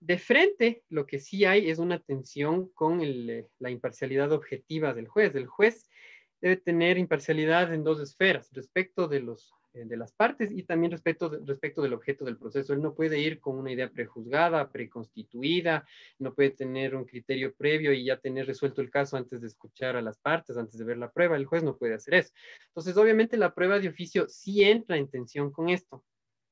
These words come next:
pero consideramos que con los límites que establecimos o que enunciamos al comienzo, pues esto se vuelve, eh, mucho más, eh, modulable y no, eh, rompe de todo la, la imparcialidad. O sea, de hecho, eh, se mantiene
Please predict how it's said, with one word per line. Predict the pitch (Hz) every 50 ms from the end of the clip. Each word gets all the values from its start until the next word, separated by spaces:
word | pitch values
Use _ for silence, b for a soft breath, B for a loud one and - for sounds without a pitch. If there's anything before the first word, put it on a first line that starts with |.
| _ _ _ _ _ _ _ _ _ _
pero | 226 233 233 202 180 170 b b b b b b _
consideramos | - 165 160 160 - 160 160 165 175 185 175 156 -
que | - 156 156
con | - 143 135
los | 131 127 123
límites | 139 156 196 208 202 190 - - 135 -
que | - - 120
establecimos | - - 120 120 117 117 - _ 156 170 185 160 139 135
o | 143 131 120 -
que | - 117 110 107 110
enunciamos | 113 117 117 113 110 - 147 156 175 180 170 165
al | 170 160
comienzo, | - 175 170 165 156 151 151 - 156 b b b b b b b _
pues | 214 202 180
esto | 185 185 - - 208
se | 208 - 180
vuelve, | 156 147 147 147 147 147 151 160 160 156 151 -
eh, | 139 131 127
mucho | 127 135 139 156 156 - - 165
más, | 156 143 139 143 139 139 - -
eh, | - 131 123
modulable | 120 120 123 120 120 120 123 139 156 175 165 160 127
y | 120 123
no, | 127 131 143 156 170 185 190 185 - 165
eh, | 135 123 120 110
rompe | 120 147 175 208 202 180 151
de | 135 131 -
todo | - - 165 196 185 151
la, | 131 120 110 104
la | 107 107
imparcialidad. | 104 104 110 104 - - 110 120 143 170 156 117
O | 104
sea, | - - 120 110
de | 113 113 117 127
hecho, | 127 - 170 160 147 - _
eh, | 131 123 113 110
se | 113 _ _ _ 135 123
mantiene | 123 120 120 113 _ 143 151 165 185 185 175 165 165